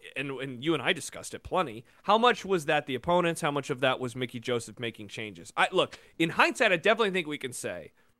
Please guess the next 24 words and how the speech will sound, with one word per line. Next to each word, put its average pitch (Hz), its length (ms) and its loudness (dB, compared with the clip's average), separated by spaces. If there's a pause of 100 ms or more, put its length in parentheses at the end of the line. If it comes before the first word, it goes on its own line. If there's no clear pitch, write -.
(180)
getting 190 260 4
rid 180 140 4
of 160 80 0
Chinander 135 500 -2
and 117 80 -6
promoting 127 420 -2
Bill 117 160 -2
Busch 107 380 -6 (200)
was 131 540 4 (100)
a, 120 400 0
a 110 140 -8
shrewd 226 420 -2
move 240 260 2
and 175 140 4
a 135 40 -2
good 147 280 0
move 135 260 2
because 127 320 -6
the 123 80 -6
numbers 165 380 0
have 143 80 -4
been 123 180 -4
pretty 135 240 -2
obvious, 104 520 -6